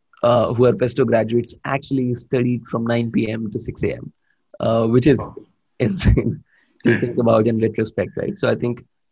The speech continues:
Speaker 1: uh, yeah, I would just sleep more. I think I would, I would take care of my health more, um, and encourage others to do the same. I think that's, that's one mistake I made.
Speaker 2: Got it. And do you have any favorite online tools, example: Gmail, Slack, Zoom?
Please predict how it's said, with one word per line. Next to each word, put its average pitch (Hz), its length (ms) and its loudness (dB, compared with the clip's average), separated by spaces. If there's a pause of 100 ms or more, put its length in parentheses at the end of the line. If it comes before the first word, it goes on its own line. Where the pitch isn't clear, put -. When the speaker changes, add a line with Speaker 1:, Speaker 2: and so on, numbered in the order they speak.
(100)
Speaker 1:
uh, 110 280 0
yeah, 120 220 4
I 117 60 2
would 120 160 2
just 123 240 -4
sleep 104 240 -4
more. - 240 -10 (240)
I 117 80 -4
think 113 340 -6 (440)
I 120 180 2
would, 120 420 4
I 120 140 4
would 120 240 0
take 120 200 -2
care 123 160 0
of 123 140 0
my 127 120 -2
health 110 260 -2
more, 117 360 -2 (140)
um, 107 380 -4 (100)
and 120 100 0
encourage 117 380 -2
others 117 240 -4
to 120 100 -6
do 110 120 -2
the 107 100 -4
same. 107 340 -6 (240)
I 107 120 -4
think 113 180 -4
that's, 113 220 -6
that's 107 200 -8
one 107 140 -6
mistake - 340 -8
I - 60 -12
made. - 160 -14 (1400)
Speaker 2:
Got 107 140 4
it. 117 100 2
And 120 280 2
do 117 60 2
you 123 120 4
have 123 120 -4
any 117 240 0
favorite 117 380 0
online 107 340 0
tools, 104 220 -8
example: 104 400 -8
Gmail, 104 480 -6
Slack, 98 320 -6
Zoom? 95 320 -18